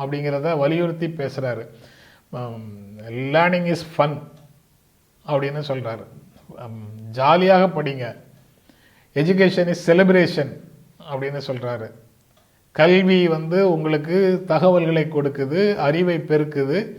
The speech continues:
அறிவு அதிகமாகும் போது உங்களுடைய தன்னம்பிக்கை வளருது, தன்னம்பிக்கை வளரும் போது,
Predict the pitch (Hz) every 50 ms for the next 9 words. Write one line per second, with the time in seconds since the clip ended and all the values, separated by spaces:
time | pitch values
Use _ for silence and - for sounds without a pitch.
0 | - - - - - - 135 139 151 160 185 208 196 185 170 160 165 180 175 170
1 | 165 165 160 156 160 156 156 151 156 160 165 196 190 170 160 160 156 151 151 147
2 | 143 - 160 156 160 190 202 185 185 180 170 - 160 156 147 135 139 139 147 151
3 | 143 139 131 139 165 202 196 - - - - - _ _ _ _ _ _ _ _
4 | _ _ _ _ _ _ _ - - 165 180 202 220 226 220 214 196 190 - 175
5 | 165 160 151 160 165 170 175 185 175 165 156 156 156 160 160 190 185 180 165 156